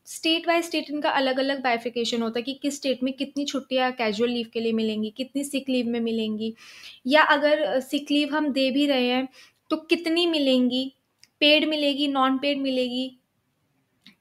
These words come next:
और ये भी companies to companies भी डिफर करता है। अगर आपकी कंपनी में एप्लीकेबल है, तो ही आपको मिलेगी।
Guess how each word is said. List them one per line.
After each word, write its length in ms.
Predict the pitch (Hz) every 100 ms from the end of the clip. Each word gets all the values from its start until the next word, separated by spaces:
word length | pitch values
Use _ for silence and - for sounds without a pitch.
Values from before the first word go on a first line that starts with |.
| _ - - -
और 260 | 302 339 - - 247
ये 160 | 285 320
भी 240 | 311 392 359
companies 420 | 302 294 330 339
to 80 | 359
companies 500 | 339 277 254 285 285
भी 80 | 294
डिफर 240 | 277 269
करता 280 | 262 226 247
है। 60 |
अगर 220 | 269 320 330
आपकी 240 | 311 302
कंपनी 400 | 302 277 254 277
में 100 | 285
एप्लीकेबल 640 | 247 233 254 254 254 262
है, 180 | 233 254
तो 240 | 262 262 240
ही 140 | 294
आपको 340 | 262 226 226
मिलेगी। 460 | 214 190 185 214